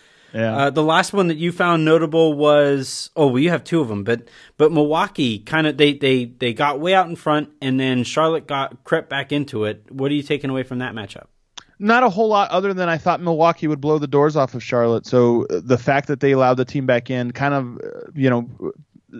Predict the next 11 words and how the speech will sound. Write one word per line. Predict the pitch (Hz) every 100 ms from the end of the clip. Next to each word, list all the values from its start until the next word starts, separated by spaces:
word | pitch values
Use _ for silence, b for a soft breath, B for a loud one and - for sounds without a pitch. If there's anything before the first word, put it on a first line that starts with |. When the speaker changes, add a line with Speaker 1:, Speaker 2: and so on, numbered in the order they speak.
| - 98 -
Speaker 1:
kind | 160 160
of | 151
noteworthy | 151 131 151 147
to | 131 139
me. | 131 143
I | 127
think | 147 135
Milwaukee | 131 127 127 -
is | 127
everybody's | 123 127 123 123 107
darlings. | 107 113 117 117 117 -